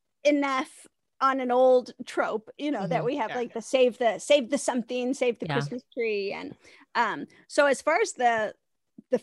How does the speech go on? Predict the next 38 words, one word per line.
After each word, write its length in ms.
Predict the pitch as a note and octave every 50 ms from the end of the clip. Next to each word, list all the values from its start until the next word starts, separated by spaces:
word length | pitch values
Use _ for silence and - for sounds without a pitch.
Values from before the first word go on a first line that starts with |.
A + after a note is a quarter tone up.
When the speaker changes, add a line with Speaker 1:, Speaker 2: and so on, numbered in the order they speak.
| _ _ -
Speaker 1:
first 360 | - C#4 D4+ E4+ E4+ - - - -
offering, 480 | A#3+ A#3+ C4+ A#3+ - G3+ F#3+ - F3
the 120 | G3 G#3 - _ _
first 320 | - B3+ B3+ C#4+ - -
movie 420 | D4+ D4 A#3+ A#3+ G#3+ G#3+ G3+ F#3 F#3 - _ -
from 280 | G3 G3 F#3+ F#3+ F#3+
Hallmark, 680 | G3+ G#3 A#3 A3+ A3 G#3+ G3+ G3 G3 G3+ F#3 - - - _
um, 380 | - G#3 F#3+ F3+ E3+ D3 D3 - _ _ _ _ _ _ -
I 100 | - F#4
thought 160 | - - B4 B4
they 80 | A#4 G#4
nailed 340 | F#4 D#4 D4+ G#4 A#4+ D#4 -
it. 160 | - - - - _ _ _ _ _ _ _ -
I 80 | B3
really 460 | - F#3+ A3 A#3 D#4 F#4 F#4+ G#4+ G4+
did. 420 | F#4 F4+ D#4 F#4+ B4 A#4+ G#3+ G3 G3+
I 120 | G3 A3+
thought 200 | C#4 - D4+ D4+
they 120 | - D#4 D4
nailed 320 | D4+ C4+ C#4 G#4 A#4 C4+
it. 120 | A#3 - -
And, 240 | - B3 E4 B3 A3 - _ _ _ _ _ _ _ _ _ _ -
um, 480 | - B3+ B3 A3+ G#3+ G3+ - G3 G#3 A#3 _ - - - -
let's 280 | A3 C4 E4+ - - -
rate 180 | C4+ B3+ A3+
'em 140 | - - -
now. 180 | - - - - - _ _ _ _ _ _
Let's 300 | - G3+ A3 - - - - - -
give 180 | A3+ C#4 A#3 A3
our 160 | G#3+ G#3+ G#3+
ratings. 720 | A3+ A#3+ A#3+ A3+ A3+ G3 F#3 - - - D#3 G#3+ - - - - -
And 380 | - A#3+ A#3 A3 G#3 G#3 F#3 - _
Anne, 260 | - D4+ F#4 D4 A3 G3+
why 100 | A#3 B3+
don't 160 | D4+ D#4+ D#4+
you 100 | F4 F4
go 120 | D#4+ C#4
first? 440 | C4 - - - - - - - -